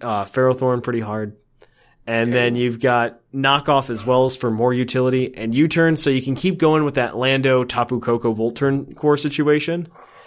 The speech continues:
Speaker 1: You can put that in there. Regenerator with U-turn, one of my favorite things, because you're low on health, you just switch out, you get thirty-three percent back.
Speaker 2: Mm-hmm.
Speaker 1: I, th-, I think it's a solid team. It worked out really well on Showdown for the little bit we played it today.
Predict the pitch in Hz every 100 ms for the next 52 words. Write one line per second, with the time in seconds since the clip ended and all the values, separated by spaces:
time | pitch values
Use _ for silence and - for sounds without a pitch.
0 | - - 127 131 143 139 131 127 139 147
1 | 143 - - - 123 117 147 151 160 156
2 | 147 139 135 143 160 160 160 - 120 120
3 | 139 139 143 135 139 139 143 147 147 151
4 | 156 - - _ _ _ _ _ _ 127
5 | 127 123 123 117 113 127 127 131 139 127
6 | 135 135 127 110 - - 135 131 131 120
7 | 117 120 117 127 117 110 113 110 - 95
8 | 95 50 - - - - - _ _ _
9 | _ _ _ _ _ - 120 101 104 117
10 | - _ _ 131 196 220 233 262 175 -
11 | 160 143 135 151 185 - 139 156 180 196
12 | 160 165 147 143 147 131 - 139 143 147
13 | 147 147 127 131 127 113 113 - 135 139
14 | - 151 143 143